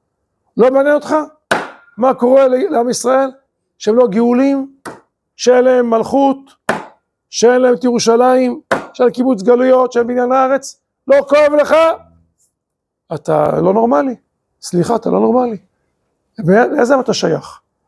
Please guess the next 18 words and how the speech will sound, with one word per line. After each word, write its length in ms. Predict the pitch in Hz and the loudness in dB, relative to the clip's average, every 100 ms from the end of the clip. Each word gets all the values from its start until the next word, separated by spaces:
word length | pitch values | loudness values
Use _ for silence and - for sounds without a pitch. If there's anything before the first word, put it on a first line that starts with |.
| _ _ | _ _
לך 120 | 175 208 | -4 -2
את 100 | 208 | -2
עצמך, 340 | 185 170 156 | -2 -4 -2
את 100 | 214 | -4
הבריאות 260 | - - 226 | -4 -4 -2
של 100 | 247 | 0
בך? 220 | 233 240 226 - _ _ _ _ _ | 0 -2 -6 -12 _ _ _ _ _
מה 140 | 220 | -2
אתה 140 | 233 214 | 0 0
רוצה, 320 | 196 196 196 | -2 0 0
רק 160 | 196 190 | 0 -2
את 140 | 180 | -2
ה-, 240 | 185 165 139 - _ _ _ | 0 0 -2 -10 _ _ _
לעשות, 500 | 180 175 - 202 - | -2 -2 -2 -4 -2
אה, 320 | 185 175 165 - - _ _ _ | 0 2 0 -2 -8 _ _ _
טסט 260 | 208 - | -2 0
על 60 | 185 | -2
קורקינט? 640 | - 233 233 247 247 240 | 0 -2 0 -2 -2 -6